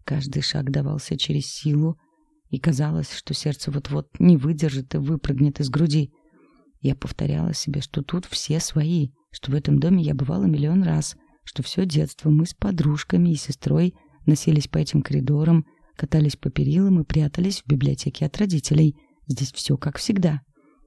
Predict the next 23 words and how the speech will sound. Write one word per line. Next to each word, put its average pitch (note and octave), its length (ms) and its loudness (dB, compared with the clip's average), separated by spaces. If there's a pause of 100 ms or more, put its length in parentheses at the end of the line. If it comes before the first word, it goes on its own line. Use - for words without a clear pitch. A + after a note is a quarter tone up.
(320)
Шептала D3 640 -4
и D3 100 -2
сама D3 320 0
себе D#3 280 -2
не D3+ 120 2
верила. D#3 400 -2 (420)
Все - 220 -2
поменялось. D3 720 -2 (360)
Дом D3 240 4
стал - 240 -4
чужим. D3+ 460 -2 (340)
Люди, C3+ 300 0
живущие D3 460 -2
в C3 60 -4
нем, D#3 300 4 (120)
тоже. D3 440 2 (360)
Подруги C#3+ 340 0
уже C#3+ 220 0
не C#3+ 140 4
так C#3 240 -4
близки, D3 380 -4
как D3+ 260 -6
раньше. D3+ 500 0